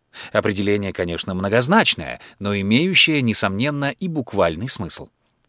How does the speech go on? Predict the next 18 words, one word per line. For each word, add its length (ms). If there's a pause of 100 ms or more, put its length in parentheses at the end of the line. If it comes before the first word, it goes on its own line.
(100)
Вспоминая 600
сказанное 580
ранее 400 (260)
о 100
воспитательных 840
и 120
эстетических 720
свойствах 580
антиквариата, 760 (380)
можно 320
заметить, 400
что 180
личность 500
в 40
Китае 540
в 60
самом 440
деле 360